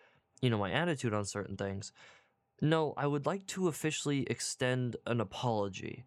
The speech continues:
to the people of Pennsylvania. I'm sorry for doubting your pick for senator of Pennsylvania. I'm, I'm sorry. I'm, I'm terribly sorry, and I have made a severe lapse in judgment, and that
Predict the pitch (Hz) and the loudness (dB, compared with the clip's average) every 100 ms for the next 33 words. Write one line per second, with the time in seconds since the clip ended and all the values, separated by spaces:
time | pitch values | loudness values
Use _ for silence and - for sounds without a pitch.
0 | _ _ _ _ - - 117 110 - 170 | _ _ _ _ -6 0 0 0 0 -2
1 | 165 175 139 - 123 110 107 98 98 104 | 0 2 0 -2 -4 -4 -4 -4 -4 -4
2 | - - _ _ _ _ 180 233 190 135 | -8 -14 _ _ _ _ 2 2 0 0
3 | 104 - - - - 123 127 131 127 120 | -2 -4 -14 -4 0 4 4 2 0 0
4 | 113 107 113 101 101 - _ - _ - | -2 -2 -4 -4 -4 -14 _ -20 _ -8
5 | - 120 - 127 123 117 110 104 98 _ | 0 0 0 0 0 2 2 0 -6 _
6 | - - _ _ _ - 120 123 104 92 | -20 -20 _ _ _ -2 0 0 -2 -4
7 | 101 - 175 208 185 202 196 151 - - | -4 0 0 2 0 -2 -2 -2 -4 -14
8 | _ _ _ _ 135 147 147 - 143 131 | _ _ _ _ 0 2 2 2 2 0
9 | 131 156 170 170 180 - 127 123 139 135 | -2 -2 0 2 0 0 -2 0 0 -2
10 | - 110 107 127 135 120 123 120 117 117 | -2 -2 2 2 2 0 2 4 4 0
11 | 113 _ _ _ _ - 120 - 120 131 | -4 _ _ _ _ -4 -2 0 0 2
12 | 151 135 117 117 127 - - - - 110 | 4 2 2 0 0 -4 -6 -6 -4 -2
13 | 101 98 120 131 139 151 - - _ _ | -2 2 2 2 -2 -2 -4 -12 _ _
14 | _ _ _ _ _ - 113 113 104 101 | _ _ _ _ _ 0 2 4 2 0